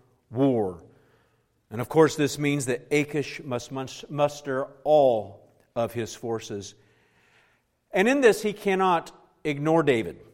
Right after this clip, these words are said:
And so he orders David to come fight with him. David does,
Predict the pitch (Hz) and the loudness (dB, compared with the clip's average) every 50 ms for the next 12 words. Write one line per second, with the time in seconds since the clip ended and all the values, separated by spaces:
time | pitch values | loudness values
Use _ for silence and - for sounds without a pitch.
0 | _ _ _ _ _ _ _ _ _ _ _ _ _ _ _ - 143 139 - 170 | _ _ _ _ _ _ _ _ _ _ _ _ _ _ _ -8 -6 2 6 6
1 | 165 165 175 190 - 185 180 208 220 220 233 214 190 160 - 185 170 175 175 165 | 8 8 6 6 6 8 10 10 10 10 8 2 2 0 0 2 4 4 4 4
2 | 175 156 - - 131 - - 147 143 143 131 - 127 123 120 95 101 95 95 90 | 0 -4 -6 -8 -10 -6 -4 -4 -4 -2 0 2 2 2 2 0 -8 -12 -12 -14
3 | 80 73 - _ _ _ _ _ _ _ _ _ _ _ _ _ _ _ _ _ | -18 -18 -20 _ _ _ _ _ _ _ _ _ _ _ _ _ _ _ _ _
4 | _ _ _ - 113 156 160 165 165 160 147 123 120 240 311 302 269 - - | _ _ _ -6 0 4 6 6 6 4 2 -2 2 4 6 6 4 4 0